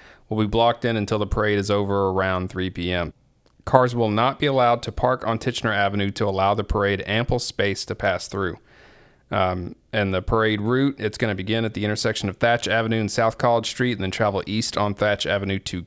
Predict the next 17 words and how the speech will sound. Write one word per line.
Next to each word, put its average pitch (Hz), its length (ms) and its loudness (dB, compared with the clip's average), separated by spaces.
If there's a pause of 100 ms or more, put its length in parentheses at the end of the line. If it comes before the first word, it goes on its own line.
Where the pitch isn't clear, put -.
Gay 117 220 2
Street, 139 360 0
north 107 460 0
to 165 80 -2
Titchener 143 400 -2
Avenue, 127 560 0
west 98 460 0
to - 80 -2
College 135 320 2
Street, 147 280 -2
and 107 100 -2
then 90 100 -4
south 117 420 0
back 98 240 0
to 107 80 -10
Thatch 90 340 -2
Avenue. 78 360 -6